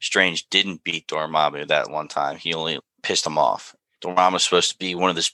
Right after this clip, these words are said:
biggest, most powerful beings out there, and Doctor Strange beat him in his first movie. Seems a little s-,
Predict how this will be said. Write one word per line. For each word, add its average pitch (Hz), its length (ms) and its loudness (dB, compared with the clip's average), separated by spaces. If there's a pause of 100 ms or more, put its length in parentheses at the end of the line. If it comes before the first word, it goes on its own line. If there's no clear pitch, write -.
biggest, 95 540 2 (580)
most 92 240 -2
powerful 92 380 4
beings 85 400 -2
out 85 280 4
there, 78 380 0 (640)
and 82 360 4
Doctor 82 260 2
Strange 80 380 0
beat 90 220 2
him 73 120 -2
in 69 80 -4
his 69 100 -2
first 69 300 -2
movie. 50 380 -12 (340)
Seems 92 240 2
a 87 40 0
little 80 100 2
s-, - 160 -2